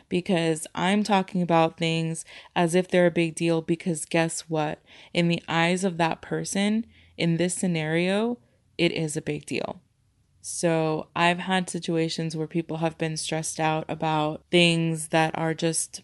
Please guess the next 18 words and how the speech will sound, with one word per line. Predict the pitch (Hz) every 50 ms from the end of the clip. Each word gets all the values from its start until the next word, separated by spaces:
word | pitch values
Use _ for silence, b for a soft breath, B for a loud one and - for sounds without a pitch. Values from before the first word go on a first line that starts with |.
| _ _ _
to | - - 208 196
me, | 190 190 190 196 190 185 175 170 165 170 175 170 _ _ _ _
trivial. | - - - 220 226 233 196 202 175 151 131 85 - - - _ _ _ _ _ _ _ -
But | - 196 196 185 180 175 175 - - - _ _ -
if | - 175 170 -
you | 185 196 220 240
want | 247 254 254
to | 254
be | 240 247 247
a | 247 240
good | 240 240 233 233
friend, | - - 220 214 220 220 214 214 208 -
you | - 175 180 180
need | 175 175 175 175 175 -
to | - 190
be | 175 - 170 170 175
able | 165 165 160 156 160 165 160
to | - - - 165 160 160 160 156 160 160